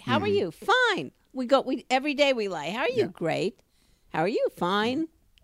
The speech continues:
Speaker 1: Yeah. Lie, lie, lie. 'Cause the nature of being human is, is really troublesome. As soon
Speaker 2: Mm-hmm.
Speaker 1: as you wash your car,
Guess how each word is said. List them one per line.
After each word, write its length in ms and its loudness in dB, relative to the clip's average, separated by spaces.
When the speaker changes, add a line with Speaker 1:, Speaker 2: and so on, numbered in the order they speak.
Speaker 1:
Yeah. 160 -6
Lie, 640 6
lie, 680 8
lie. 500 2
'Cause 280 0
the 120 6
nature 580 4
of 120 0
being 300 -2
human 800 2
is, 640 2
is 420 0
really 1000 0
troublesome. 840 0
As 120 -6
soon 180 0
Speaker 2:
Mm-hmm. 80 2
Speaker 1:
as 140 -2
you 120 0
wash 340 0
your 120 0
car, 500 4